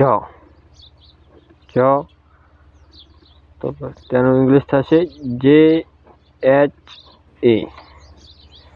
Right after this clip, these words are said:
જનું થશે જે એચ એ. વીડિયો પૂરો જોજો મિત્રો, આગળ જોઈશું આપણે કક્કો. અને વીડિયો અંત સુધી જોવાનો છે, આપણે આખો જ કક્કો જોઈશું. ખાસ વીડિયોમાં અંત સુધી બન્યા રહેજો.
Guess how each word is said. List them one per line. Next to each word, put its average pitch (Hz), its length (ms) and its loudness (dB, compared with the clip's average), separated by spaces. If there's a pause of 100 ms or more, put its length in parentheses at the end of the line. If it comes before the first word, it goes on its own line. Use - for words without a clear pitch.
(420)
જનું 131 460 0
થશે 139 340 0
જે 135 260 2 (160)
એચ 127 180 0 (280)
એ. 110 160 0 (720)
વીડિયો 143 240 4
પૂરો 165 260 2
જોજો 139 260 2
મિત્રો, 127 280 -2
આગળ 135 220 0
જોઈશું 127 360 0
આપણે 135 180 0
કક્કો. 147 340 -4 (1300)
અને 120 180 -8
વીડિયો 135 340 2
અંત 139 200 -2
સુધી 139 300 -2
જોવાનો 143 400 0
છે, 147 220 -2 (920)
આપણે 123 160 -2
આખો 135 240 -4
જ 135 80 -4
કક્કો 131 300 -2
જોઈશું. 120 420 -2 (1500)
ખાસ 135 180 -2 (100)
વીડિયોમાં 135 320 2
અંત 135 100 -2
સુધી 131 160 0
બન્યા 135 300 2
રહેજો. 120 300 0